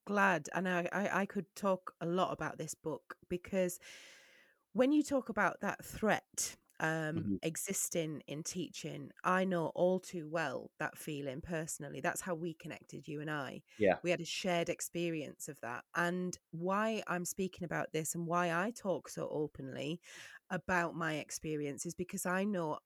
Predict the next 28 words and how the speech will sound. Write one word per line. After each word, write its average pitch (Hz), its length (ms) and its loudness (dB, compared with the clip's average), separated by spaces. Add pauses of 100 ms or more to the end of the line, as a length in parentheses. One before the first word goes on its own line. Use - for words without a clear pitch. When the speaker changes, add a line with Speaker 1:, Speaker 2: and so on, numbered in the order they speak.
(280)
Speaker 1:
we 202 200 0
weren't 185 240 -2
the 170 100 -2
only 165 200 -2
ones. 147 420 -4
We're 185 120 2
not 190 200 -2
the 165 180 0
only 180 340 0
ones 139 460 -6 (440)
to 180 180 0
have 160 120 0
Speaker 2:
No. - 60 0
Speaker 1:
experienced 247 680 0
that. - 220 -2 (180)
<clears throat> 208 260 -2
And 180 380 2
sadly, 170 680 2 (460)
there 175 180 6
are 175 80 8
tens 208 380 2
of 175 80 0
thousands 185 580 4
of 156 80 -8
teachers 160 500 -4
every 185 240 2
single 175 380 -2
year 165 460 0